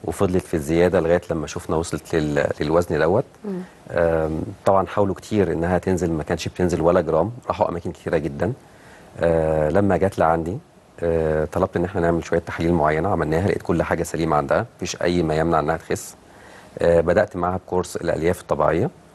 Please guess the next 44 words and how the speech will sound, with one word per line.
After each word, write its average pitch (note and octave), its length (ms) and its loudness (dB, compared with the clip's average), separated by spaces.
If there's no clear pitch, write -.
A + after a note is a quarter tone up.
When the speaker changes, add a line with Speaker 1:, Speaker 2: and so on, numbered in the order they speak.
Speaker 1:
آه، E2 300 4
ابتدت E2+ 300 0
إنها F2+ 100 0
تمشي F2+ 280 -2
عليه، D#2 300 0
هي G2+ 100 2
بقى E2 120 2
لها F2 80 0
دلوقتي D#2+ 260 -2
أسبوعين، F#2 480 -4
في - 120 -8
الأسبوعين F#2+ 360 2
نزلت F2 260 0
كيلو. C#2+ 200 -8
Speaker 2:
أسبوعين G#3+ 420 2
Speaker 1:
ف- G#3+ 40 -4
Speaker 2:
نزلت G#3 220 -12
كيلو. D#3+ 200 -8
Speaker 1:
آه، - 120 4
كيلو C3 240 2
بالنسبة A#2+ 320 0
للعمر A#2 260 2
أربع A#2 260 2
سنين A2+ 260 -4
ده B2+ 80 -2
كويس A2+ 280 0
جدًا، A2+ 220 0
لأن D#3 220 0
Speaker 2:
طبعًا. G#2+ 100 4
Speaker 1:
كيلو A#2+ 260 2
ده A2+ 160 4
عبارة G#2+ 260 4
عن G#2 240 2
دهون، F#2+ 460 -2
يعني E2 220 -4
فاتس، - 400 -2
وده G2 220 4
أكتر A#2 220 0
حاجة A2+ 200 -2
بتهمني G2 480 -2
في F2+ 100 -8
نزول F2+ 200 0
الوزن. D#2 280 2
Speaker 2:
مم. F#3 180 -2